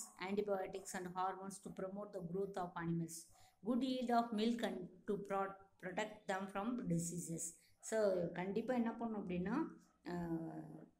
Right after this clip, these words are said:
அஹ், கொடுக்கக்கூடிய அந்த கேட்டிலுக்கு கொடுக்கக்கூடிய தீவனம் வந்து எப்படி இருக்கும்னா சரியான முறையில் இருக்கும். அப்போ தான் வந்து என்ன பண்ண பேலன்ஸ்டு ரேஷியோவில் இருக்கணும், எல்லா சத்துக்களும் இருக்கணும். அப்படி இல்லை அப்படின்னா என்ன ஆகும் அப்படின்னா அதுக்கு வந்து,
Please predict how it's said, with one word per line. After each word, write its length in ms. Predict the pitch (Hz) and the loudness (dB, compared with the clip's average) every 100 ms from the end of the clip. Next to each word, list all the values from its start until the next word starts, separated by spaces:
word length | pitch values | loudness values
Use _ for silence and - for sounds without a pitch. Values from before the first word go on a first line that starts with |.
| - - | -20 -4
அஹ், 260 | 190 196 - | 0 0 -2
கொடுக்கக்கூடிய 540 | - 233 240 226 233 214 | 0 2 2 4 6 6
அந்த 140 | 180 175 | 6 2
கேட்டிலுக்கு 480 | 185 196 214 - - | 0 0 -4 -8 -4
கொடுக்கக்கூடிய 480 | 220 214 220 208 202 | -2 0 0 2 2
தீவனம் 440 | - 220 233 220 | 2 0 2 0
வந்து 160 | 202 208 | 0 0
எப்படி 220 | 208 202 | 0 2
இருக்கும்னா 440 | 196 190 185 208 247 214 165 151 - - - - | 2 0 -4 -2 0 0 -2 -4 -10 -18 -20 -2
சரியான 440 | 196 196 220 233 | 2 6 6 6
முறையில் 300 | 220 190 185 | 4 0 -2
இருக்கும். 240 | 180 - 170 | -4 -2 -4
அப்போ 140 | - | 0
தான் 180 | 226 233 | 2 2
வந்து 160 | 208 | 2
என்ன 140 | 208 202 | -2 -4
பண்ண 160 | 196 190 | -6 -4
பேலன்ஸ்டு 560 | 180 196 214 214 - 202 185 | -2 0 -2 -4 0 2 4
ரேஷியோவில் 520 | 180 180 - 185 170 | 4 2 0 -2 -2
இருக்கணும், 340 | 170 - 175 | -4 -2 0
எல்லா 260 | 160 180 202 202 190 180 175 175 165 - | 4 8 8 8 6 2 -2 -6 -10 -8
சத்துக்களும் 540 | - 175 - 214 208 | -6 -4 -2 2 4
இருக்கணும். 320 | 202 190 151 - - - | 2 0 -4 -6 -14 -8
அப்படி 240 | 175 - 214 | -2 4 6
இல்லை 260 | 208 240 262 | 8 8 8
அப்படின்னா 340 | 254 214 220 | 6 4 4
என்ன 180 | 208 208 | 2 2
ஆகும் 220 | 214 196 | 0 -2
அப்படின்னா 300 | 160 175 196 233 330 - - - | -6 -4 0 0 -2 -10 -12 -4
அதுக்கு 220 | 190 185 | -2 0
வந்து, 240 | 196 220 | 0 4